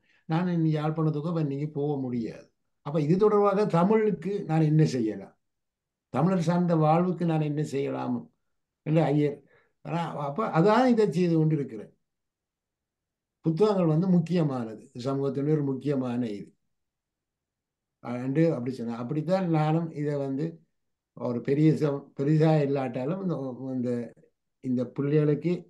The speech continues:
ஏதாவது என்னால ஒரு சின்ன பங்களிப்பு கிடைக்கட்டும் என்று.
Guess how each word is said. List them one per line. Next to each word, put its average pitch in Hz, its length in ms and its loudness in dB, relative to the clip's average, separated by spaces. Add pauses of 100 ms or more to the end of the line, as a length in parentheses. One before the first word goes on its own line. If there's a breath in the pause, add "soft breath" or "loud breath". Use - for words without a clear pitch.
(120)
ஏதாவது 170 640 4
என்னால 170 640 -2
ஒரு 156 100 0
சின்ன 156 280 2
பங்களிப்பு 139 400 -4
கிடைக்கட்டும் 110 500 -6
என்று. 90 200 -10